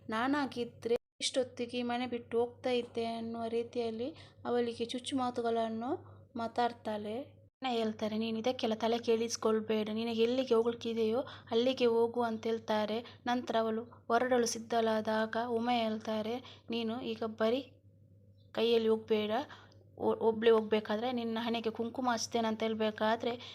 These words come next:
ದೇವಕಿ ಹೇಳ್ತಾಳೆ, "ಹೌದೌದು, ಕುಂಕುಮ ಹಚ್ಬೇಕು, ಯಾಕೆಂದ್ರೆ ರೌಡಿ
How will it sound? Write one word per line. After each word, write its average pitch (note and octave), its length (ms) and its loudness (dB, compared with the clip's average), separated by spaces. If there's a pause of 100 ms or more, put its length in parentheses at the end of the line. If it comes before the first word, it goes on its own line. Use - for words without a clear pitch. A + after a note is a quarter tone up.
(160)
ದೇವಕಿ B3 360 4
ಹೇಳ್ತಾಳೆ, A3 440 2
"ಹೌದೌದು, A3+ 420 -2
ಕುಂಕುಮ A3+ 420 -4
ಹಚ್ಬೇಕು, A3 560 -2
ಯಾಕೆಂದ್ರೆ A3+ 580 2 (260)
ರೌಡಿ C4 360 -6